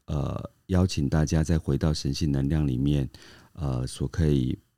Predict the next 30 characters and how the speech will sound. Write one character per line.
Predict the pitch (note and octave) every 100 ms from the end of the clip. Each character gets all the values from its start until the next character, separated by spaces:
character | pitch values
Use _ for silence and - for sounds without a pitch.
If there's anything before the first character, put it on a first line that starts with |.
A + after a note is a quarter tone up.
| _ _ _ _ _ _ _ _ _ -
持 | - - D2+
有 | F2+ D2
的 | B1+ C2+ A#1 - _
五 | E2
种 | E2 C2+
修 | B1+ D#2
行 | D2+ C2
的 | B1+
态 | - D2
度。 | - C3 - - _ _ _ _ D#3+ F#3 F3 D3+ A#2 G2 _ _ - _ _ _ _ _ _ _ _ _ _ _
喜 | - - B1
悦、 | B1+ G2 E2+ - _ -
挚 | - -
爱， | - - - A2+ _ - - _ _ -
好， | - - -
我 | -
等 | B1+
一 |
下 | C2
把 | C2 B1+
它 |
写 | - B1+
在 |
我 | B1
自 | A#1+ A#1+
己 |
的 | -
I | B1+
G | A#1 B1+
上。 | -